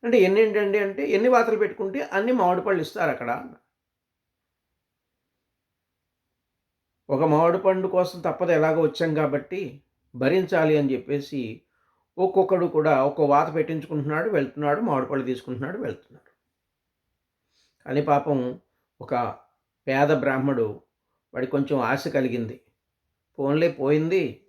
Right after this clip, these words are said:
ఏముంది, "రెండు వాతలు పెట్టించుకుందాం, కొంచెం ఓపిక పడితే రెండు మామిడి పళ్ళు వస్తాయి కదా" అని, పాపం, "నాకు రెండు పెట్టండి వాతలు" అన్నాడు. సరే, రెండు వాతలు పెట్టారు.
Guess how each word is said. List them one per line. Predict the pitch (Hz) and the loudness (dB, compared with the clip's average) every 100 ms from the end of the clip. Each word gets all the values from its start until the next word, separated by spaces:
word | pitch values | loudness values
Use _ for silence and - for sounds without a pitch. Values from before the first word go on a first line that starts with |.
| - | -6
ఏముంది, | 143 156 165 110 - _ _ _ _ _ _ _ _ _ _ _ _ _ _ _ _ _ _ | -4 -4 -4 -8 -12 _ _ _ _ _ _ _ _ _ _ _ _ _ _ _ _ _ _
"రెండు | 202 202 | 4 6
వాతలు | 214 208 208 | 6 4 2
పెట్టించుకుందాం, | 190 180 175 165 160 175 | 2 0 -4 -4 -4 -4
కొంచెం | 175 165 165 | -4 -4 0
ఓపిక | 151 151 170 | 0 0 0
పడితే | 151 135 160 139 - _ _ _ | -2 -2 -2 -4 -4 _ _ _
రెండు | 147 170 | -2 2
మామిడి | 151 151 | 2 2
పళ్ళు | 160 151 | 2 0
వస్తాయి | 123 - 143 | 0 -2 -2
కదా" | 120 127 196 180 _ _ _ _ _ | -2 -6 -10 -14 _ _ _ _ _
అని, | 143 135 139 120 - _ _ _ - | -4 -2 -2 -4 -12 _ _ _ -4
పాపం, | 120 127 113 110 _ _ _ _ _ _ _ | -4 -2 -6 -8 _ _ _ _ _ _ _
"నాకు | 180 160 156 | -4 -2 2
రెండు | 147 160 | 2 2
పెట్టండి | 147 151 131 131 104 - _ | 0 0 -2 -2 -4 -12 _
వాతలు" | - 120 110 104 | -10 -8 -8 -10
అన్నాడు. | 98 76 - _ _ _ _ _ - | -10 -14 -20 _ _ _ _ _ -12
సరే, | 131 | -10
రెండు | 180 135 127 | -6 -4 -2
వాతలు | 143 151 | -2 -2
పెట్టారు. | 143 123 - 127 | -6 -6 -6 -8